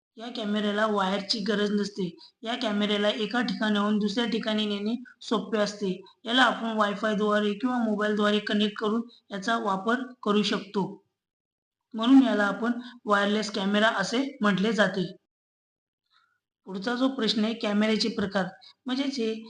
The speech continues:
कॅमेऱ्याचे मॉडेलच्या आधारावरती हे प्र-, प्रकार आपल्याला सांगण्यात आलेले आहे. पहिला जो कॅमेरा असतो तो डोम कॅमेरा, दुसरा कॅमेरा बुलेट कॅमेरा, तिसरा कॅमेरा पीटीझेड कॅमेरा, त्याचा फुल फॉर्म असतो पॅन टिल्ट झूम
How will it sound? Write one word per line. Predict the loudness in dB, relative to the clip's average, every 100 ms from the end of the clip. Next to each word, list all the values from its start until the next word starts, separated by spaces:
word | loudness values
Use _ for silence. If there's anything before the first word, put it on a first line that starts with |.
| -16 -6
कॅमेऱ्याचे | -2 0 0 0 0
मॉडेलच्या | 2 2 0 0 0
आधारावरती | 0 2 2 2 0 -2
हे | -2
प्र-, | -4 -6 -6 -10 _ _
प्रकार | -12 -4 0
आपल्याला | 0 0 0 0
सांगण्यात | 0 2 4 2 0
आलेले | -2 0 2
आहे. | 0 -2 -14 _ _ -14
पहिला | -8 -6 -2
जो | -2 0
कॅमेरा | 0 0 -2
असतो | -4 -6
तो | -2 0
डोम | 2 2 2
कॅमेरा, | 2 2 2 0 -4 -12 _ _ _ -18
दुसरा | -12 -6 -4
कॅमेरा | -2 -2 -2 -2 0
बुलेट | 2 2 2 0
कॅमेरा, | -2 0 0 -2 -4 -12 _ _ _ _
तिसरा | -12 -4 -2
कॅमेरा | -2 0 0 0 -2
पीटीझेड | -4 -4 0 0 2 0 0
कॅमेरा, | -2 -2 -2 -6 -10 _ -12
त्याचा | -6 -4
फुल | -2 -4 -2
फॉर्म | -2 -2
असतो | -2
पॅन | -4 -2 -4 -2 -4
टिल्ट | -4 -2 0 -2 0
झूम | 2